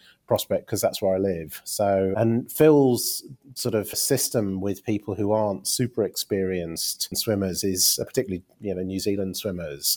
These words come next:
He gets them to swim Lake Taupo one year. That gives you, it, sort of used to what it, what it takes to get ready for something like that, and also the actual execution. So Lake Taupo took me fourteen and a bit hours. It's a very long time to be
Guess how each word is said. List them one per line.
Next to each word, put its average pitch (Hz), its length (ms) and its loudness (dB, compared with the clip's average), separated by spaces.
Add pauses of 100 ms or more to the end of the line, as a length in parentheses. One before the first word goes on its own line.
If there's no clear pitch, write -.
(320)
He 107 140 0
gets - 280 2
them 101 180 -2
to 110 100 -2
swim 98 580 0
Lake 104 220 0
Taupo 101 300 -4
one 110 320 2
year. 110 480 4 (260)
That - 200 0
gives 101 360 2
you, 95 340 0
it, 98 120 -8 (240)
sort - 200 -6
of 95 80 -4
used 101 400 0
to 98 180 0
what 95 180 -2
it, - 120 -10 (180)
what 113 280 -4
it - 100 -16
takes - 420 0
to 92 120 -8
get 90 340 -4
ready 101 280 0
for - 140 -4
something 90 300 -4
like 87 240 -6
that, 90 340 -4 (360)
and 117 100 4
also 104 480 2 (140)
the 110 80 4
actual 98 360 0
execution. 95 760 -2
So 98 160 -2
Lake 98 240 0
Taupo 92 340 -4
took 95 160 -8
me 90 80 -10
fourteen 92 580 -4
and 87 120 -8
a - 20 -10
bit 95 180 -4
hours. 107 540 2
It's - 80 -4
a 104 60 -2
very 104 180 6
long 92 240 0
time 95 340 -4
to - 120 -8
be 90 320 -4